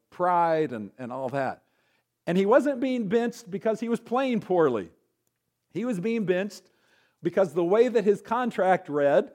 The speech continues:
that if he was injured at some date in the future, I think it's in February, that if,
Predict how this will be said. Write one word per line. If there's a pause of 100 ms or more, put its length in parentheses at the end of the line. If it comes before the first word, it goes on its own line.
(720)
that
if
he
was (180)
injured (720)
at
some
date
in
the
future,
I
think
it's
in
February,
that
if,